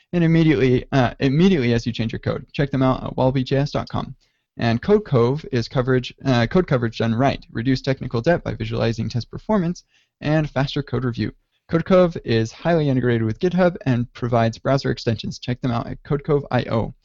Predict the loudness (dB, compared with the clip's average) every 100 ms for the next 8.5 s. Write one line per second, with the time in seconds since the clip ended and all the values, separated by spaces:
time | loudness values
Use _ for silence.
0 | _ _ _ 0 2 2 0 0 0 2
1 | 2 0 -2 -6 -2 0 0 0 0 0
2 | 0 0 2 0 -2 -2 -2 0 0 0
3 | -6 -6 -4 -2 -4 -4 -4 -2 -2 -2
4 | -6 -8 -4 0 2 0 0 -2 -2 -4
5 | -6 -4 0 0 0 -4 -4 -4 -8 -12
6 | _ -4 -2 -2 -4 -4 0 0 -2 -10
7 | -20 _ _ _ 0 2 4 4 4 4
8 | 4 4 4 4 2